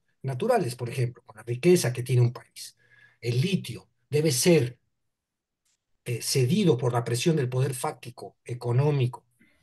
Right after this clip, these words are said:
de las grandes corporaciones del litio a la iniciativa privada y, por tanto, al usufructo privado,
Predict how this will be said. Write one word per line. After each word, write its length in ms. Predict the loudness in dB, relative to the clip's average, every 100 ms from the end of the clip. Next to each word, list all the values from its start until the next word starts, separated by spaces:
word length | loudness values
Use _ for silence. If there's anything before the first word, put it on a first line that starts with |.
| _
de 80 | -8
las 160 | -6 2
grandes 260 | 4 4
corporaciones 560 | 0 -4 -6 -4 -2 0
del 180 | 0 -2
litio 420 | -4 -4 -6 -8 _ _ _ -4
a 260 | -4 -2
la 80 | -2
iniciativa 540 | 0 0 -2 0 0 2
privada 340 | 0 0 0
y, 40 |
por 160 | -2 -6
tanto, 220 | -6 -4
al 60 | -6
usufructo 640 | -8 -10 -8 -8 -8 -10 -8
privado, 440 | -4 -2 -2 -6